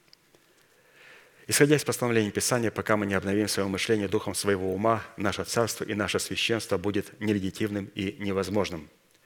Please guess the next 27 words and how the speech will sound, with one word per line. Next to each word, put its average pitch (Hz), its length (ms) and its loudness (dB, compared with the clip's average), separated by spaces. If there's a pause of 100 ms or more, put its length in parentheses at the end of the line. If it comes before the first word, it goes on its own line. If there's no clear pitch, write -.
(560)
Потому 123 260 0
что 113 360 2
жертву, 107 600 2
жертву, 110 400 2
посредством 101 440 -2
которой 98 340 -2
мы, 107 140 0
как - 160 -4
священники 104 520 -2
Богу, 95 300 0
призваны 101 400 -2
входить 101 320 0
во 92 80 0
святилище, 104 600 -2 (680)
приносится 104 460 -2
князем, 107 500 0 (300)
который - 300 0
представлен 98 460 2
в - 20 -4
нашем 92 260 -2
обновленном 92 480 -4 (380)
мышлении. 85 640 -2 (1600)
Старославянское 120 640 0
слово 101 320 2
«князь», 95 400 -4
то - 80 -10
есть - 220 -8